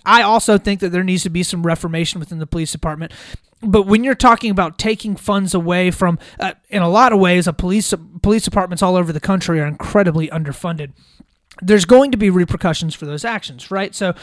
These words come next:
over this past weekend, a seven-year-old girl was shot outside of a mall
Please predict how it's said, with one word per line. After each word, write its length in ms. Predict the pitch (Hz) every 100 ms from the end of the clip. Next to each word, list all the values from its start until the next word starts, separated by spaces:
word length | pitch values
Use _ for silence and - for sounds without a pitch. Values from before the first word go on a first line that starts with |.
| - - -
over 280 | 233 262 247
this 140 | 240
past 360 | - 220 226 208
weekend, 580 | 226 226 160 143 151 - - -
a 80 | 156
seven-year-old 800 | - 254 254 269 240 226 196 170
girl 400 | 202 190 170 165
was 160 | 175
shot 440 | - - 208 170 -
outside 420 | 185 190 - 196
of 100 | 190
a 60 | 156
mall 580 | 160 180 208 156 127